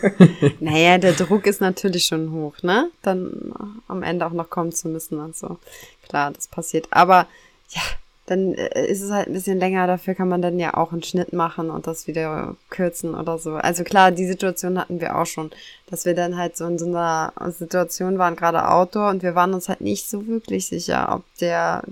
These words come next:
Typi, der uns vorher beobachtet hatte, um die Ecke gegangen ist oder nicht oder wiedergekommen ist. Und es war für uns beide so, das ist scheiße, ach egal, machen wir jetzt. Und dann,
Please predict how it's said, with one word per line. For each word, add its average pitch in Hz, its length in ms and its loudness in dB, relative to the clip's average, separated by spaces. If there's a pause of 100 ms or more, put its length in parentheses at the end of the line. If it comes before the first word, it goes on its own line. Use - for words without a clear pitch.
Typi, 180 440 -6
der 170 220 -2
uns 175 140 -4
vorher 170 300 -4
beobachtet 175 500 -4
hatte, 175 260 -2
um 175 120 -4
die 180 100 -4
Ecke 180 240 -6
gegangen - 340 -4
ist 170 140 -8
oder 175 160 -2
nicht 185 180 -2
oder 170 240 -2
wiedergekommen 160 600 -2
ist. 175 140 -6
Und 170 100 -4
es - 140 -8
war 180 180 4
für - 120 -4
uns 175 140 -4
beide 180 240 0
so, 156 80 -6
das 156 160 -8
ist 180 340 -4
scheiße, 180 480 -4
ach - 180 -4
egal, 165 440 -2 (360)
machen 190 260 -2
wir 160 80 -2
jetzt. 175 320 -4 (360)
Und 175 240 -2
dann, 226 400 10